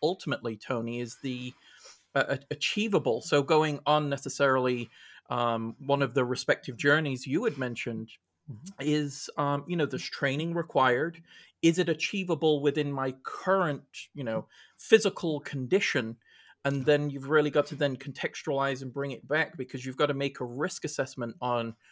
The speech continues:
Speaker 1: reality. And that's where we go back to, you know, these environments that are pre-prepped before auditors come in and everything's
Speaker 2: Mm-hmm.
Speaker 1: great,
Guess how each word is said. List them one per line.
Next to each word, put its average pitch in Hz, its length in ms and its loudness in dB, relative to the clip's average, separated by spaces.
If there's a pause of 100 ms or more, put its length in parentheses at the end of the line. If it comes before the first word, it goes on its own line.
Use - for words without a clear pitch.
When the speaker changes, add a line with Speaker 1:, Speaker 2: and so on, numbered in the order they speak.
(200)
Speaker 1:
reality. 123 600 2
And 117 100 -4
that's 151 200 -2
where 139 160 8
we 131 100 -2
go 123 200 0
back 139 360 0
to, 120 380 -6 (380)
you 139 100 -8
know, 120 160 2
these 123 380 -4
environments 131 880 4
that 120 140 -2
are 117 60 2
pre-prepped - 800 0
before 123 760 2
auditors 127 460 -2
come 120 200 -8
in 123 160 -2
and 113 120 -6
everything's 117 480 -4
Speaker 2:
Mm-hmm. 120 100 -2
Speaker 1:
great, 135 240 4